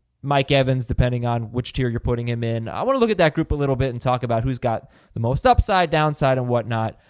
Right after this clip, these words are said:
Um, for now, though, there are a bunch of "he's looking good in camp"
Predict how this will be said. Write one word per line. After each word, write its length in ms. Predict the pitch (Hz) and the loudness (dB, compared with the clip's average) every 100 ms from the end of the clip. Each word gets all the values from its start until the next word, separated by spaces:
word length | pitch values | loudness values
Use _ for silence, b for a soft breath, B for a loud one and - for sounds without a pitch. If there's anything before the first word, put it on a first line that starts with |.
| b b b | b b b
Um, 400 | 139 151 151 147 | 2 4 4 2
for 200 | 147 - | -4 0
now, 280 | 180 214 226 | 2 6 6
though, 480 | 156 139 131 139 - _ _ _ _ | 6 6 4 2 -6 _ _ _ _
there 160 | 143 175 | 2 6
are 100 | 175 | 6
a 40 | 170 | 4
bunch 300 | 190 233 220 | 2 2 2
of 400 | 185 151 143 - _ _ _ | 2 0 -8 -14 _ _ _
"he's 340 | - 117 262 190 | -6 0 0 4
looking 320 | 269 269 226 | 2 2 0
good 220 | 185 262 | 4 4
in 100 | 220 | 2
camp" 360 | - 220 214 | 2 2 2